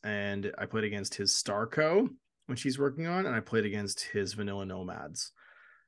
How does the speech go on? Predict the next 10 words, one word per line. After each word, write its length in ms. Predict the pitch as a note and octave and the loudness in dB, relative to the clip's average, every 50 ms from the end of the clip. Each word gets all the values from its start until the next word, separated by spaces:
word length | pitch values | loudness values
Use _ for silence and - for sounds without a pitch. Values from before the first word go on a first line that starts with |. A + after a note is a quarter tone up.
| _ _ - | _ _ 0
Um, 480 | G2+ G#2 G2+ G2+ G2 F#2+ F#2+ G2 F#2 - | 2 2 4 2 2 0 -2 -4 -4 -4
we 80 | G#2 | -6
played 240 | G2 - G#2 G2+ F#2+ | -6 -2 -2 -2 0
Supplies, 640 | - - F#2 - - D3+ D3 D3 D3 D3+ D3 B2+ | -2 -4 -2 6 8 10 12 12 12 12 10 10
and 60 | A#2 B2+ | 8 4
then 60 | A#2 | 2
we 60 | A2 | 0
played 360 | G2 - - G#2+ G#2 G2+ G2 F#2+ | -2 -4 -4 -2 -2 0 0 -2
Unmasking, 920 | F#2+ F#2+ F#2+ F#2 F#2+ G#2 A2+ - - - F3 F#3 G#3 A3+ C4+ B3 D3 - - - | -4 -4 -4 -4 -4 -2 -2 -2 0 2 6 6 8 8 6 4 2 -2 -8 -8
and 1200 | G#2+ G#2+ G#2 G2+ G2+ G2 G2 F#2+ F#2+ F#2+ F#2+ F#2+ F#2 F#2 F#2 F#2 F#2 F#2+ F#2+ F#2+ F#2 F2+ - | -6 -2 -2 0 0 0 -2 -2 -2 -2 -2 -2 -2 -2 -2 -2 -2 -2 -2 -2 -2 -4 -4